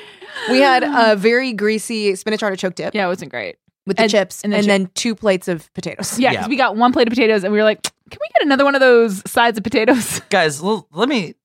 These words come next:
Speaker 3: take a moment. Just again, thank you for coming out to that show. That venue is not the best.
Speaker 2: I got pink eye there.
Speaker 3: You got pink
Speaker 1: Oh,
Speaker 3: eye there?
Speaker 1: yeah.
Speaker 2: Uh-huh.
Speaker 3: Probably from the food.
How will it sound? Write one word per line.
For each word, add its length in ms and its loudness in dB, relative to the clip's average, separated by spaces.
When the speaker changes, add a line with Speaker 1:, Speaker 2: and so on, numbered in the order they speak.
Speaker 3:
take 200 -4
a 40 -6
moment. 260 0
Just 200 -4
again, 380 -2
thank 260 -4
you 160 -4
for 160 -6
coming 260 -4
out 120 -4
to 100 -10
that 160 -6
show. 180 -6
That 200 -4
venue 340 -2
is 160 -2
not 560 -4
the 220 -2
best. 560 -10
Speaker 2:
I 120 -6
got 180 -6
pink 220 -6
eye 140 -8
there. 280 -14
Speaker 3:
You 80 -8
got 180 -4
pink 240 -6
Speaker 1:
Oh, 220 4
Speaker 3:
eye 20 2
there? 180 2
Speaker 1:
yeah. 280 0
Speaker 2:
Uh-huh. 420 -2
Speaker 3:
Probably 300 0
from 200 -4
the 80 -4
food. 320 -8